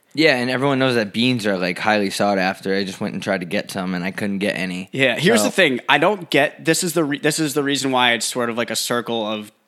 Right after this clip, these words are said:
Speaker 1: Life?
Speaker 2: trouble. Yeah, a circle of life. Because, okay, so everybody's buying fucking toilet paper, okay, n-, but everyone's also buying a bunch of beans 'cause they last forever.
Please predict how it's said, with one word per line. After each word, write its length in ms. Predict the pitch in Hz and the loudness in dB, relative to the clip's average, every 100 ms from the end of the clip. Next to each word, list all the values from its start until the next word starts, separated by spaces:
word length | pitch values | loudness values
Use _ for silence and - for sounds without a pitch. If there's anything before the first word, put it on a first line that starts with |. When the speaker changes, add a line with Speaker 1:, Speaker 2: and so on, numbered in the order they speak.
| - - _ _ _ _ - | -20 -20 _ _ _ _ -8
Speaker 1:
Life? 220 | 101 104 | -2 -2
Speaker 2:
trouble. 400 | - 131 123 113 | 0 2 2 0
Yeah, 280 | - 131 110 | 2 4 4
a 40 | 104 | 2
circle 320 | 143 135 120 | 0 0 0
of 80 | 113 | 0
life. 280 | 117 101 - - - - | 0 0 -6 -20 -8 0
Because, 240 | 131 127 | 2 2
okay, 280 | - 156 123 | 0 2 2
so 80 | 135 | 2
everybody's 260 | 165 196 | 2 4
buying 180 | 180 156 | 4 2
fucking 300 | - 143 135 | 2 0 0
toilet 260 | 156 165 139 | 2 2 2
paper, 440 | 120 110 113 127 - - | 0 0 -2 -4 -8 -6
okay, 400 | 117 110 110 117 - _ _ - | 0 2 2 -2 -16 _ _ -4
n-, 140 | 131 131 | -2 2
but 120 | 143 | 4
everyone's 400 | 139 143 147 139 | 4 4 4 2
also 340 | - 139 143 151 | 2 2 2 2
buying 300 | 131 131 127 | 4 4 4
a 40 | |
bunch 180 | 123 117 | 0 -2
of 100 | 110 | -2
beans 340 | 110 120 131 | 0 2 2
'cause 140 | 127 123 | 0 -2
they 80 | 120 | 0
last 280 | 107 110 - | 2 0 2
forever. 420 | 139 143 160 | 2 2 0